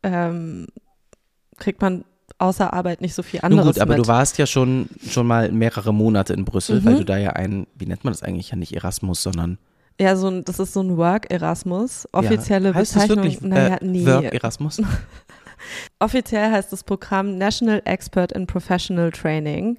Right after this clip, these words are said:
Speaker 2: Okay.
Speaker 1: Und das soll sozusagen diesen Austausch zwischen staatlichen Institutionen in den Mitgliedstaaten und der europäischen Ebene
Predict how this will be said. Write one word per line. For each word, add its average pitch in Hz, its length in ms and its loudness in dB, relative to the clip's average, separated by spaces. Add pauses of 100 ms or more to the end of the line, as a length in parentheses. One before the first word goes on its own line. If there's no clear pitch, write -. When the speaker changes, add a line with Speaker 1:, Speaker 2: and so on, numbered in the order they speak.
Speaker 2:
Okay. 117 360 -2
Speaker 1:
Und 196 180 -2
das 196 160 -2
soll 202 420 6
sozusagen 185 760 -2
diesen 185 800 -2
Austausch 208 600 -2
zwischen 185 840 -4 (340)
staatlichen 196 520 -4
Institutionen 190 760 -4
in 175 140 -4
den 175 120 -2
Mitgliedstaaten 202 840 -2
und 196 500 -2 (220)
der 185 120 0
europäischen 175 540 -2
Ebene 160 640 -4